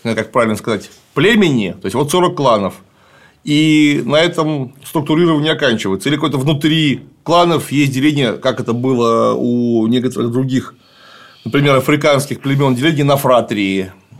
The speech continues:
То есть внутри клана есть свои фратрии. У африканцев, например, я у масаев не так давно был, внимательно много мы с ними общались. У них, понятное дело, есть младшие, которые вообще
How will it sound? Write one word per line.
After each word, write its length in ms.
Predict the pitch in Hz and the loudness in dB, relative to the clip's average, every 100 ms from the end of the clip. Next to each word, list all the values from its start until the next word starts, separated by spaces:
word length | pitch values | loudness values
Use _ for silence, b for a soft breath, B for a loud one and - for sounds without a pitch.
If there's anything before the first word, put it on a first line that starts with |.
| - | -4
То 80 | 117 | -2
есть 140 | 110 | -2
внутри 420 | 113 131 147 131 | -4 -4 0 -2
клана 340 | 120 143 202 180 | 0 2 2 2
есть 280 | 127 156 143 | 0 0 -2
свои 220 | 113 139 | -2 -2
фратрии. 500 | 139 107 101 98 98 | 0 0 0 0 0
У 320 | 110 123 131 | 2 2 2
африканцев, 520 | 131 143 160 208 202 - | 2 -2 0 0 0 -8
например, 320 | 104 110 110 | -4 -2 0
я 140 | 107 | 0
у 180 | 101 - | -2 -2
масаев 480 | 113 131 117 101 - | -2 0 2 0 0
не 80 | 107 | -4
так 160 | 101 101 | -2 0
давно 240 | 107 107 | -2 -2
был, 320 | 107 165 196 - b b b b b b b - | -2 -2 -2 -8 b b b b b b b -6
внимательно 580 | 110 139 123 - 120 | -2 0 0 0 -2
много 320 | 120 131 117 110 | 0 2 0 0
мы 120 | 110 | -2
с 60 | |
ними 180 | 113 110 | 0 0
общались. 580 | 107 - 185 175 131 - _ _ _ B B B B B B B B B - | 0 0 0 0 -2 -6 _ _ _ B B B B B B B B B -12
У 20 | |
них, 120 | 117 | -6
понятное 380 | - 180 165 139 | 0 2 2 0
дело, 420 | 120 117 101 87 - - | 2 2 0 -4 -6 -6
есть 260 | 110 110 | -2 -2
младшие, 640 | 110 160 214 - 214 214 196 - _ _ | 0 2 2 0 0 0 -4 -12 _ _
которые 380 | 131 135 139 135 | -8 -2 0 0
вообще 640 | 143 - 139 131 123 113 | 0 0 2 2 0 -4